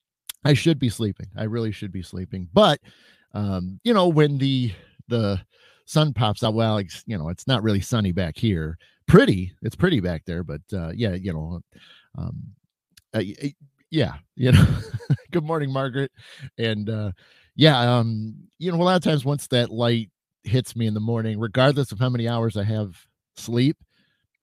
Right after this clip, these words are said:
it's over. <laughs> Even, even with, you know, curtains and, and, and, like, I have blinds and curtains, and it's still just enough light that just breaks through that, "Yep, I'm up." You know, it's, it's weird.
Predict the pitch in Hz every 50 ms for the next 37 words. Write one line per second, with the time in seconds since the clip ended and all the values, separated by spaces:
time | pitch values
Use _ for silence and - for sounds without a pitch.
0 | _ _ _ _ - 113 - 123 98 98 87 98 98 92 - _ _ - 120 -
1 | - - - 494 508 156 - 539 494 - - - - - - _ _ _ _ _
2 | _ - 202 180 - 226 240 240 196 147 120 - - 180 131 - 190 226 208 190
3 | 170 160 147 - - - - - - _ _ _ - 165 170 127 107 101 - -
4 | - 185 180 - 156 160 151 127 151 143 143 135 127 110 113 110 107 90 90 110
5 | 107 104 101 95 - _ 120 113 107 95 - - _ _ - 151 156 147 120 104
6 | - - - _ _ _ _ - - 127 131 147 156 170 170 156 - - - 151
7 | 160 175 170 160 - - - 131 123 - - 117 120 120 110 95 - - 123 123
8 | 120 120 113 - - - 156 131 117 95 107 135 127 - - 143 127 127 120 113
9 | - 117 120 120 120 113 - 107 104 90 - - 107 - - - 113 107 92 -
10 | - 117 113 110 101 101 95 95 90 87 - _ - 107 110 107 - - 107 123
11 | 120 104 101 101 101 - _ _ _ 120 113 113 120 117 113 113 104 - - -
12 | 117 104 - 113 135 143 135 123 117 107